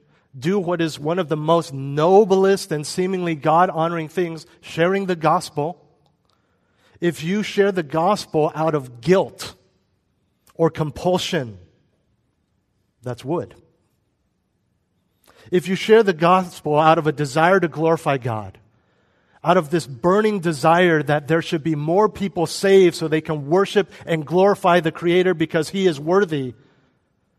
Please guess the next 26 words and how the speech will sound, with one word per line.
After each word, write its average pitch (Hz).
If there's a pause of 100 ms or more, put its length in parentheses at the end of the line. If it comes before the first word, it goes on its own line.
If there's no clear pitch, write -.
(140)
then 113
that's 123
gold. 107 (2250)
Two 165
people 139 (1080)
serving 151
and 104 (180)
worshiping 139
God 135
by 120
singing 147
on 127
a 120
Sunday 139
morning. 123 (1120)
The 143
one 165
meditating 175
on 156
the 151
words 160
and 143
just 151
singing 208
full 190
blast 170